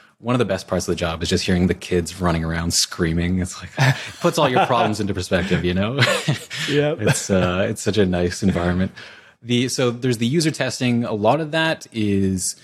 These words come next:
Speaker 1: either, you know, testing the current experience as a, a full flow, or a lot of the new games that we're developing will go through a lot of, of user testing.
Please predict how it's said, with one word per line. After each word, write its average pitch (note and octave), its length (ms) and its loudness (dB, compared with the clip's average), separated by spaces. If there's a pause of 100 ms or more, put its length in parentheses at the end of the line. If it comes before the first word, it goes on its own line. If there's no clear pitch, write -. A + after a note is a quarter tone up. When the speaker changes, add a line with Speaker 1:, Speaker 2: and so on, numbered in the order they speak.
(220)
Speaker 1:
either, G2 600 2
you F#2 140 -2
know, F2 80 0
testing G#2+ 420 0
the F2+ 80 2
current F#2+ 380 -2
experience F#2 540 -2
as E2 100 -8
a, E2 140 0
a E2 100 0
full F2 260 0
flow, A2 680 -2
or E2 440 -2 (240)
a G2+ 60 -8
lot G#2 140 2
of A#2+ 60 0
the A#2+ 60 0
new G2 240 0
games E2+ 380 -4
that G#2+ 80 2
we're G#2 80 0
developing G2+ 520 0
will E2+ 100 -2
go E2 140 0
through E2+ 240 -2
a - 40 0
lot D#2+ 320 -6
of, F#2 340 -2
of F#2+ 180 -2
user G#2+ 220 2
testing. C3 500 -2